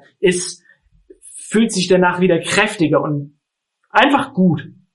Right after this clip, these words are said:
Und das andere ist das öffentliche Sprachengebet. Dann gibt's aber die zweite Gabe der Auslegung, jemand, der von, vom Heiligen Geist gesagt bekommt, was das bedeutet,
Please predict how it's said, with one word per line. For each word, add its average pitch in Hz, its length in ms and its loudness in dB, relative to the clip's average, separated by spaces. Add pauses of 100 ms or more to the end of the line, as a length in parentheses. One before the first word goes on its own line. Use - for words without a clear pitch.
(580)
Und 156 140 2
das - 140 2
andere 240 580 2 (280)
ist 170 320 0
das - 440 -2
öffentliche 185 560 2
Sprachengebet. 143 840 0 (680)
Dann 220 540 2
gibt's 196 240 0
aber 156 180 6
die 151 140 0
zweite 190 440 4
Gabe 160 300 4
der 139 180 2
Auslegung, 175 800 0 (240)
jemand, 185 460 2
der 180 380 2
von, 180 400 0
vom 170 180 2
Heiligen 180 280 4
Geist 170 320 2
gesagt 170 380 0
bekommt, 175 500 0 (120)
was 196 260 2
das 175 200 -4
bedeutet, 180 720 0